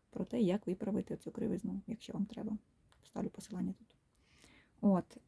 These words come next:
вафельний візерунок з однієї сторони, з іншої сторони. Пробувалось на цій пряжі різні, е, регланні лінії.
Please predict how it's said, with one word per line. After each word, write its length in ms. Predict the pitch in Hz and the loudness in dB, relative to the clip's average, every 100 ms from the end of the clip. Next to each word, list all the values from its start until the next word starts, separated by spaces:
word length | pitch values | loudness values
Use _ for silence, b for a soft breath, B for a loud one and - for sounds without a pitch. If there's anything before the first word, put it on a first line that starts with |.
| - | 2
вафельний 520 | 190 202 190 170 170 | 6 6 6 2 2
візерунок 380 | - 175 170 175 185 | 0 0 0 0 6
з 60 | |
однієї 420 | 208 220 226 180 | 12 12 12 12
сторони, 580 | 165 - 170 180 - 226 - | 10 2 -2 0 2 0 -2
з 140 | - 165 | 2 8
іншої 360 | 202 - 165 | 8 8 0
сторони. 380 | 156 - 170 - | -2 -2 0 2
Пробувалось 680 | - 208 202 196 185 185 - b b b - | 6 8 10 10 8 6 -4 b b b -4
на 80 | |
цій 160 | 180 202 | 2 2
пряжі 400 | 214 196 185 180 | 6 6 8 8
різні, 380 | 185 185 185 175 - _ _ _ _ _ _ - - | 8 12 12 10 6 _ _ _ _ _ _ -10 0
е, 180 | 185 175 | 4 6
регланні 440 | 190 190 190 190 | 8 10 12 12
лінії. 480 | 175 185 175 160 156 | 12 12 12 10 4